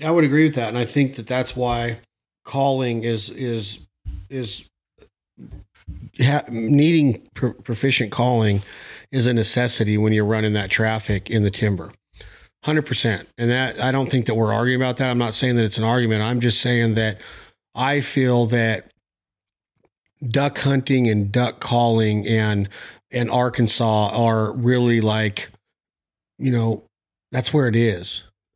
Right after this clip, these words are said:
That's where it's at. And if people came here and they've witnessed it and they did it more than once, you come here on one hunt with an outfitter, you might not see that. But if you come here a lot, year after year, and meet the people and study the landscape and figure out why these ducks are going to timber and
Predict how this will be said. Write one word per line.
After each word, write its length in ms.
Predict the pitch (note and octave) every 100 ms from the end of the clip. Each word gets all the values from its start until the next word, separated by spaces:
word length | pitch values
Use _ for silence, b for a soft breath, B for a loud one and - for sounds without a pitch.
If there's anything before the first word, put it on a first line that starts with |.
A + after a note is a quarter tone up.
| _
That's 160 | A2 -
where 120 | B2+
it's 120 | G#2+
at. 240 | A#2 G#2 G2
And 140 | A2+
if 140 | A2 -
people 260 | D3 D3
came 360 | A#2 D3 E3 D3
here 180 | B2+ A2
and 100 | G#2+
they've 180 | G#2
witnessed 560 | G#2+ C3+ E3 D3 G#2 -
it 220 | G#2 G2 - B B B B
and 100 | B2
they 120 | A#2+
did 200 | G#2+ D3
it 80 | D3
more 220 | C#3 C#3+
than 180 | C3 A#2+
once, 400 | C3+ C3 G#2 -
you 60 |
come 180 | - F3+
here 140 | E3+ D#3
on 100 | B2+
one 180 | C3+
hunt 220 | A#2 B2 B2
with 140 | A2+
an 80 | A2+
outfitter, 400 | A2+ A2+ B2+ A#2+
you 100 | B2
might 220 | A#2+ A2+
not 180 | A2 G#2
see 220 | - A#2
that. 260 | G2 F#2 A2+
But 120 | A#2
if 120 | -
you 80 | E3
come 240 | - D#3
here 240 | C#3 C3 A#2+
a 60 |
lot, 440 | G#2+ A2+ B2 C#3 - B B B
year 220 | B2+ C3 C3+
after 260 | C3 -
year, 380 | A#2 A#2 B2+ B2
and 100 | A2+
meet 200 | A#2 B2
the 80 | B2
people 320 | C3 B2 A#2+
and 100 | A2
study 300 | - C3 B2+
the 80 | A2+
landscape 560 | A#2 A#2 A2 - A#2+ A2
and 100 | G#2
figure 240 | B2 A#2
out 180 | A#2 G#2+
why 240 | A2+ B2
these 200 | A#2+ A2
ducks 260 | A#2 A#2 -
are 60 |
going 280 | G#2+ A#2 A#2+
to 40 | A#2+
timber 400 | - B2 A#2 A2+
and 160 | G2+